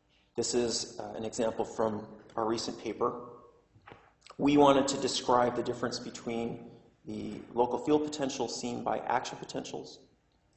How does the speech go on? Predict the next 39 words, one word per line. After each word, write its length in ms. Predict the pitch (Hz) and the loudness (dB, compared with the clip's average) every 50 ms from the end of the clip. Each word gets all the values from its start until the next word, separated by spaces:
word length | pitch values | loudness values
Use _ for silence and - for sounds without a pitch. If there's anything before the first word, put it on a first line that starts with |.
| _ - | _ -4
versus 520 | 131 123 - - 120 113 - - - - - - | -2 -2 0 -2 -4 -4 -4 -8 -12 -14 -12 -8
those 280 | 113 120 120 113 110 - | -6 -4 -4 -4 -6 -8
seen 300 | - - 120 117 113 113 | -6 -6 -6 -6 -6 -6
by 160 | 120 113 110 | -6 -8 -8
lo-, 320 | - - 110 117 113 - - - | -6 -6 -4 -4 -4 -4 -6 -8
uh, 200 | - - 110 107 - - - _ _ _ _ _ _ - - - - - | -10 -10 -10 -12 -16 -18 -20 _ _ _ _ _ _ -16 -16 -16 -6 -2
postsynaptic 560 | - 127 - - 120 120 127 - - - - | -2 -2 0 2 0 0 0 0 -4 -8 -8
potentials. 500 | - - - - - - - 117 113 - | -8 -10 -8 -8 -8 -6 -6 -8 -8 -6
But 160 | - 113 - | -8 -6 -4
to 100 | - 127 | -4 -2
do 160 | 117 135 165 165 | 2 4 6 8
that, 520 | 131 117 113 113 113 - - - - - - - - - _ _ _ _ _ _ _ _ - | 8 8 6 6 2 -2 -8 -10 -12 -14 -18 -20 -20 -20 _ _ _ _ _ _ _ _ -14
you 100 | 120 113 | -6 -2
have 200 | 131 147 139 - | 0 0 0 0
to 100 | - 127 | -2 0
model 440 | 117 117 117 127 139 143 131 123 120 | 4 6 8 10 12 12 12 10 8
a 40 | |
bunch 280 | 113 - 127 127 127 - | 8 6 4 4 4 0
of 80 | 120 - | -4 -4
cells 520 | - - - 143 143 127 110 113 110 110 | 0 4 6 8 8 8 8 4 2 0
that 140 | 113 - - | 0 -2 -2
receive 640 | 113 110 110 - - - 120 117 117 113 113 - - - - - _ _ _ _ _ _ _ _ _ _ _ _ _ - | -2 -6 -6 -6 -6 -4 -4 -4 -4 -6 -8 -10 -16 -20 -20 -20 _ _ _ _ _ _ _ _ _ _ _ _ _ -18
these 120 | - - | -16 -16
postsynaptic 600 | - - - 113 107 - 107 113 107 - 117 - | -6 0 0 0 2 0 -2 -4 -4 -6 -10 -12
potentials 500 | - 104 - - 120 117 - 123 - - | -12 -10 -4 -4 -4 -4 -4 -8 -10 -10
'cause 160 | - - - | -12 -14 -12
they're 100 | - 101 | -12 -10
very 220 | 95 - 104 101 101 | -8 -8 -8 -8 -8
small. 680 | - - - 104 113 - - - - - - _ _ _ _ _ _ _ _ _ _ _ _ _ _ _ - - _ - | -10 -10 -8 -8 -8 -8 -10 -14 -16 -20 -20 _ _ _ _ _ _ _ _ _ _ _ _ _ _ _ -20 -20 _ -6
So 100 | - 135 | -2 -2
within 220 | 120 113 120 160 | 0 4 6 8
the 80 | 180 170 | 8 8
model, 340 | 135 117 117 117 110 127 131 | 10 10 10 10 10 8 8
we 60 | 127 | 4
just 160 | 113 - - | 0 -2 -4
call 160 | - - 107 104 | -2 0 0 0
those 220 | 98 98 - - | 0 -2 -4 -2
satellite 420 | - 107 117 113 95 95 73 - | 0 2 2 2 2 0 -2 -6
cells. 540 | - - - - - - - - - - - | -8 -12 -14 -14 -14 -16 -18 -18 -18 -20 -20